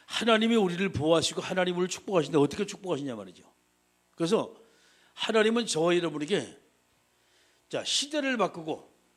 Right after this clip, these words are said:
역사를 바꿀 어마어마한 증거를 하나님께, 우리에게 지금도 준비하고 기다리고 계신다는 거예요. 저것이 이제 서론, 이제 결론입니다.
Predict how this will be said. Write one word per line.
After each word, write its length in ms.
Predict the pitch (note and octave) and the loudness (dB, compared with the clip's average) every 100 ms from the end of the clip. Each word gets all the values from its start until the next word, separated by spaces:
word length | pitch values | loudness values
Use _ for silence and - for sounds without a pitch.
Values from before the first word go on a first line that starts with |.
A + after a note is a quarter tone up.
| _ _ _ _ _ - _ _ _ _ _ _ _ _ _ _ _ _ - - _ _ _ _ B2 | _ _ _ _ _ -20 _ _ _ _ _ _ _ _ _ _ _ _ -20 -20 _ _ _ _ -6
역사를 460 | D3+ - A3 A#3 | -2 4 6 6
바꿀 420 | G3 - E3+ A2 - _ _ _ _ _ _ - _ _ _ - _ _ | 4 -2 -6 -8 -16 _ _ _ _ _ _ -20 _ _ _ -20 _ _
어마어마한 480 | - - F#3+ G#3+ A#3 | -12 -2 -2 0 -2
증거를 500 | - F3 F3 F3+ F3+ | -2 -6 -6 -4 -4
하나님께, 440 | D3+ D3+ C#3+ D3+ D3 | -4 -8 -8 -8 -8
우리에게 460 | C3 C3+ C#3 E3 - _ _ | -10 -10 -8 -10 -14 _ _
지금도 280 | - C#3+ C#3+ | -10 -8 -8
준비하고 500 | - D3 C3+ A#2+ A2 | -8 -8 -6 -6 -10
기다리고 300 | - B2+ G#2+ | -12 -12 -12
계신다는 340 | G2+ G#2 F#2 D#2 | -16 -20 -20 -20
거예요. 120 | D2+ _ _ _ _ _ _ _ _ _ _ _ _ _ _ | _ _ _ _ _ _ _ _ _ _ _ _ _ _ _
저것이 320 | - D3+ E3 | -4 -2 -2
이제 160 | E3+ F3+ | -2 -2
서론, 340 | - F3 F3 | 0 -2 -2
이제 140 | F3 E3+ | -2 -2
결론입니다. 560 | D#3 D#3+ C#3+ G#2 E2 | 0 -2 -6 -10 -16